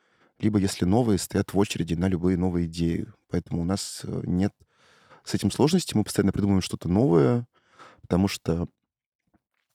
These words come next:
у нас, э, ну, как бы я считаю, что там индустрия гостеприимства — это не только рестораны, но и там отели, в общем, весь лайфстайл дал мне очень много как, э, человеку. И с точки зрения отдыха, и с точки зрения, э, р-,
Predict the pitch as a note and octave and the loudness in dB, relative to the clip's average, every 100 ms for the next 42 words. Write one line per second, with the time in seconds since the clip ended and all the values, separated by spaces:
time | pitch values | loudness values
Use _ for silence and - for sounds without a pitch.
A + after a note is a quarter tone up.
0 | - - G#2 G#2 - - - F2 E2+ E2+ | -20 -2 0 2 0 -4 -2 -2 0 -2
1 | E2+ E2 E2 _ _ _ _ _ - A2+ | -4 -6 -8 _ _ _ _ _ -6 -4
2 | E2+ F2 - E2 D#2+ - F#2 - - _ | 0 0 0 -4 -4 -8 -8 -8 -14 _
3 | G#2 G2 F#2+ - A2+ G2 F2 G2+ F2 D#2+ | 0 2 0 -4 0 0 2 2 2 -2
4 | - F2+ - - - F#2 E2+ - - - | -6 -6 -6 -10 -2 0 0 -4 -10 -6
5 | - E2+ - E2+ - - - F2+ E2+ D#2+ | -2 -2 -2 -6 -6 -8 -4 0 0 0
6 | D#2 D2+ - _ _ _ _ _ - - | -4 -6 -10 _ _ _ _ _ -20 -8
7 | - - F2 E2 - E2+ E2+ - G2 F#2+ | -6 0 0 0 0 0 0 0 2 2
8 | - F#2+ D#2+ D#2+ _ _ _ - - G2 | 2 2 0 -2 _ _ _ -16 0 2
9 | F2+ A#2 F#3+ G3+ E3 - C#3 B2+ G#2+ - | 4 4 4 4 0 4 4 4 0 -4
10 | - - G2 F2+ F2+ - F#2+ F#2 - E2+ | -12 -4 0 0 -2 0 2 2 0 -6
11 | - _ _ _ _ _ - - F#2 - | -10 _ _ _ _ _ -6 -2 -2 0
12 | G2 G2 F#2+ F2 E2+ - B2 C3 B2 - | 2 4 4 4 0 4 2 4 2 0
13 | F#2+ - - - E2+ F2 F2 E2 D#2+ D#2 | -6 -6 -8 -6 0 2 2 2 0 -2
14 | D#2+ E2+ E2+ E2 D#2+ | -4 -6 -6 -6 -6